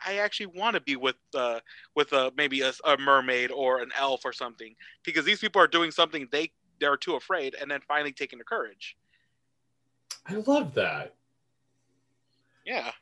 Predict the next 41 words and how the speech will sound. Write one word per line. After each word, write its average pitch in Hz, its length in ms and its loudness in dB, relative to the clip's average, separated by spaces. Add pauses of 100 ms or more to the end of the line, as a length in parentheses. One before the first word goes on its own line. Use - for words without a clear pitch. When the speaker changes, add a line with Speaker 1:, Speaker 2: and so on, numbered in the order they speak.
(140)
Speaker 2:
Oh, 190 120 2
that's 196 200 2
so 233 180 0
nice. 131 560 0 (600)
Speaker 1:
<laughs> 254 120 -10 (460)
Speaker 2:
No, 196 200 8
it, 131 200 2
Speaker 1:
Yeah. 135 80 -4
Speaker 2:
oh, 123 60 -6 (160)
dude, 110 180 -4
that's, - 320 4
I 143 120 8
also, 175 400 8
I 135 80 8
love 139 240 6
it, 175 160 4
and 135 120 4
I 135 100 6
also 139 280 4
kind 143 180 2
of 120 120 -4
love, 113 180 2
like, 110 140 2
the 113 80 4
way 107 140 4
that 104 100 0
you 98 120 -6
pitch 101 240 -6
it, 90 120 2
where 87 120 2
it's 90 120 -2
just, 98 200 -4
like, 90 240 -2 (640)
these 117 220 0
are 131 40 4
the 120 120 2
moments 110 340 0
between 98 400 -6
adventures, 120 800 -2 (920)
which, 113 240 2
like, 107 420 4